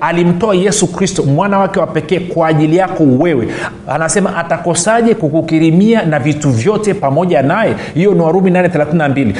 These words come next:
Anasema kama alimtoa Yesu Kristo kwa ajili yako na vitu vyote pia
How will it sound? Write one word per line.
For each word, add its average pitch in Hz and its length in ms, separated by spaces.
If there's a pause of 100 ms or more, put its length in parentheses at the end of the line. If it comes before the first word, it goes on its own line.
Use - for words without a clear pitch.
(120)
Anasema 208 340
kama 240 240
alimtoa 180 400
Yesu 214 280
Kristo 202 220
kwa 160 140
ajili 160 200
yako 190 240
na 165 120
vitu 180 280
vyote 131 720
pia 185 300